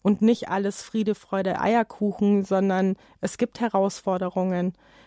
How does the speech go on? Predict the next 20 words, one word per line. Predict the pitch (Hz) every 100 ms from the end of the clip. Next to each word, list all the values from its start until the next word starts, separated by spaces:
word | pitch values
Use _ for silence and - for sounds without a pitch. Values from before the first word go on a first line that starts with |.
| _
und | - 208
es | 180 -
gibt | 240 -
auch | 185
Stürme, | - - 226 240 214 180 180 _ _ _ -
aber | 202 196 190 190 - _ _
es | -
gibt | - - 208
einen | 196
Anker, | - 214 226 190
an | 190
dem | 190 190
wir | 185
uns | 185
festhalten | - 208 - 101 - -
können. | - 202 196 196 - _ _
Das | 196 196 - - _
ist | 208 - - - - _
mein | 196 185 185
Buch. | 180 170